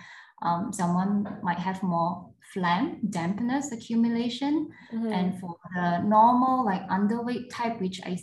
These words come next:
Speaker 1: think is, you know, in my clinic, it's more common to see more, like, normal underweight type of P C O S.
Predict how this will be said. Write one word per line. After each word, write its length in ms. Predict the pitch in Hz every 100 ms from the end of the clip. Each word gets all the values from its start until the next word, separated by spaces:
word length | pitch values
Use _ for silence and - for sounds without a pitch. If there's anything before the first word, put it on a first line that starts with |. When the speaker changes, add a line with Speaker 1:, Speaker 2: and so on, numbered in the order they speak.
| - -
Speaker 1:
think 320 | 220 226 -
is, 380 | 185 180 - -
you 100 | 196
know, 80 | 196
in 120 | 190
my 120 | 185 185
clinic, 400 | - 220 226 - - - _ _ _
it's 180 | 190 -
more 260 | 202 214 214
common 420 | 202 190 247 320
to 120 | 190
see 240 | 185 196 196
more, 300 | 180 175 170
like, 180 | 180
normal 440 | 180 170 170 202 202
underweight 520 | 196 196 214 208 208
type 200 | 214 196
of 140 | 170 -
P 140 | 190
C 180 | - 220
O 120 | 214
S. 280 | 214 214